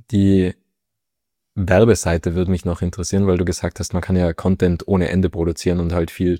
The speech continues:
Trash-Content. Welcher Content berührt dich noch? Also wie, wie kann man sich das vorstellen? Also welcher Inhalt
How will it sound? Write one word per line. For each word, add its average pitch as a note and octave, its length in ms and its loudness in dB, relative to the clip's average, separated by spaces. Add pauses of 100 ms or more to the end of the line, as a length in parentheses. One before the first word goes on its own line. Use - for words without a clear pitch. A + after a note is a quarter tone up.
Trash-Content. F2+ 760 -4 (640)
Welcher G#2 340 0
Content A#2+ 720 0 (140)
berührt A2 400 2
dich B2+ 200 0
noch? - 280 -8
Also G2 400 2
wie, A#2+ 260 4 (680)
wie G#2+ 200 0
kann C3 180 2
man A#2 100 4
sich A2+ 160 -4
das - 140 -10
vorstellen? A2+ 360 0
Also G2 240 -2
welcher - 400 0
Inhalt A2+ 640 0